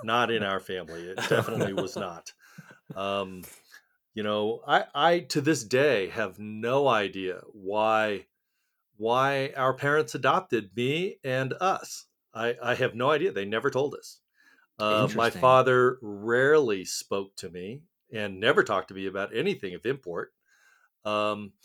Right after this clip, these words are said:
Speaker 1: my mother was, was very nice and a great mom, but, but was a pretty damaged human being. Uh, when she was a little girl, her, her mother died, and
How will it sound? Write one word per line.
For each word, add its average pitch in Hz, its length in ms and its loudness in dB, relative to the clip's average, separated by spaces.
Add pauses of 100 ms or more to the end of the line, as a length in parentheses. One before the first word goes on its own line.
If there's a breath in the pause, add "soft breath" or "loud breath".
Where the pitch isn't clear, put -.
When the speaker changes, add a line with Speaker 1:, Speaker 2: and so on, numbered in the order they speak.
(180)
Speaker 1:
my 104 180 -2
mother 120 460 2
was, 95 640 -6 (640 soft breath)
was 117 560 0 (300)
very 190 200 6
nice 139 480 4
and 123 140 2
a 104 100 0
great 131 300 2
mom, 113 420 0
but, 107 280 -4 (180)
but 107 220 -4 (220)
was 123 240 -4
a 120 220 4 (720)
pretty 208 380 -8
damaged 117 760 -2
human 131 320 -4
being. 104 400 -6 (580 soft breath)
Uh, 101 520 -2
when 104 360 -6
she - 180 -6
was 113 220 -6
a 104 40 -6
little 101 260 -4
girl, 127 400 0
her, 123 160 -2 (240)
her 113 240 -4
mother 120 360 0
died, 95 420 -2
and 98 200 -6